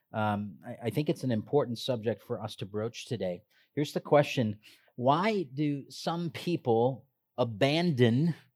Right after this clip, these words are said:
the Christian faith? I don't know about you, but I have a long, too long list of names, friends, family members, and so forth, who have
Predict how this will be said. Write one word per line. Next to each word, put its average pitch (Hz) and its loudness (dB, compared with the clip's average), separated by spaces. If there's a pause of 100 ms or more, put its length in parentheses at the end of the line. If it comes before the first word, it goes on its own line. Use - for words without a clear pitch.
(140)
the 123 -6
Christian 131 -4
faith? - -4 (3000)
I 196 2
don't 202 4
know 151 6
about 127 4
you, 117 0
but 117 -6
I 120 -2
have 131 -2
a 110 -4 (640)
long, 117 -4 (100)
too 175 -6
long 107 -2
list 117 -10
of 104 -10
names, 98 -10
friends, 101 -8
family 98 -8
members, 95 -10
and 92 -16
so 98 -6
forth, 90 -8 (680)
who 123 0
have 107 2